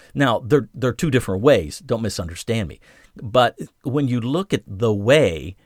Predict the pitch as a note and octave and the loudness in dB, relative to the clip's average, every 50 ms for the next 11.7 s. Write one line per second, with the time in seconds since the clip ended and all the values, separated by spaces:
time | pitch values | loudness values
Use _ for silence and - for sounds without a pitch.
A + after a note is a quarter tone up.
0 | _ _ _ _ _ _ _ - B2 A2 G#2+ G#2+ A2 G2+ G2 - - A#2 G2+ G#2 | _ _ _ _ _ _ _ -4 -4 -4 -2 -2 -4 -4 -6 -8 -10 -10 -4 -4
1 | A2+ G2+ F#2+ G#2 B2+ C#3+ D#3 D#3+ D#3 C#3 - - - A2+ G#2 G#2+ A#2+ A2+ - - | -2 -2 0 0 2 2 2 2 0 -2 -4 -6 -10 -6 -4 -4 -4 -4 -4 -10
2 | - B2 G2+ - A#2+ C3 F3 F3 C#3+ A2+ - - - - A2 F#2 E2+ D#2+ D#2+ E2 | -12 -10 -6 -2 -2 -2 -2 -2 -4 -4 -4 -4 -8 -6 -6 -6 -6 -6 -8 -10
3 | E2 G#2 A2 _ _ _ _ _ _ _ _ - - A#2 A2 G2 G#2 - G#2+ G2+ | -10 -10 -12 _ _ _ _ _ _ _ _ -6 -2 -2 -2 -2 -2 -6 -6 -6
4 | - - A#2 G#2 - - G#2+ F#2 F#2 F2+ - - - - - G#2+ F#2+ F2+ F#2 - | -2 -2 -2 -2 -2 -2 -4 -4 -4 -6 -8 -12 -10 -4 -2 0 0 0 -2 -2
5 | A2+ A2 G#2 F#2+ F2+ F2 F2 - F#2 - - - G#2 F#2+ F2+ - - F2+ F2 F2 | -4 -2 -2 -2 -4 -6 -8 -10 -10 -10 -8 -6 -6 -6 -6 -6 -6 -8 -6 -8
6 | E2 E2 D#2+ D2+ - E2 E2 D#2+ G2 F#2+ E2+ G2 A#2+ - - _ _ _ _ _ | -8 -8 -10 -10 -10 -10 -12 -10 -10 -8 -6 -6 -6 -8 -10 _ _ _ _ _
7 | _ _ _ _ _ - A2 C#3+ C#3 - - _ _ _ _ _ _ _ - - | _ _ _ _ _ -6 0 0 0 0 -2 _ _ _ _ _ _ _ -14 -12
8 | G#2 G#2+ A2+ A#2 C3 C#3+ E3 F3+ F#3 F3+ E3+ D#3+ D#3+ D#3+ C#3 B2+ B2 C3 C3+ C#3 | -10 -6 -2 0 2 2 2 0 0 -2 -4 -4 -4 -6 -4 -4 -2 0 0 -2
9 | - - G2+ A2+ B2+ B2 G#2+ G#2 - - - A2+ A2+ A2+ G#2 - G#2+ G#2+ G#2 G2 | -4 -6 -6 -4 -2 -2 -2 -4 -6 -4 -4 -4 -4 -4 -4 -4 -4 -4 -2 -2
10 | F#2+ F#2 F2+ E2+ _ _ _ _ _ _ _ _ - A#2 A2+ G#2+ G2 F#2 - - | -4 -4 -6 -8 _ _ _ _ _ _ _ _ -6 -2 -2 0 0 -2 -6 -10
11 | - _ _ _ _ _ _ _ - G2 G2 F#2+ F2+ F#2 | -20 _ _ _ _ _ _ _ -8 -4 -4 -4 -4 -6